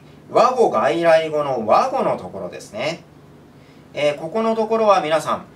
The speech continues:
しっかりとその意味を捉えてください。そして、えー、例えば作文などでもね、自分で使えるような形でマスターしていただくということが必要になるかと思いますね。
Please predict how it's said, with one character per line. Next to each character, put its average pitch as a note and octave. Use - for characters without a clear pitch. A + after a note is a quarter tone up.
し -
っ -
か G3
り F#3
と A3
そ -
の F3
意 A3+
味 A3+
を A#3
捉 -
え -
て -
く -
だ -
さ -
い。 -
そ D#3+
し -
て、 C#3+
え -
ー、 D3
例 E3
え -
ば -
作 -
文 G3
な F#3+
ど D3+
で G2+
も F2+
ね、 D3
自 C3
分 B2+
で A#2
使 -
え G3
る G3+
よ G#3
う G3
な F#3
形 F#3
で A3+
マ -
ス -
タ F#2+
ー -
し -
て D3
い E3
た F3
だ F3+
く -
と -
い B2+
う C3+
こ D3
と F#3+
が -
必 -
要 G2+
に G2+
な F#2
る F2
か -
と D2
思 -
い -
ま -
す -
ね。 C#3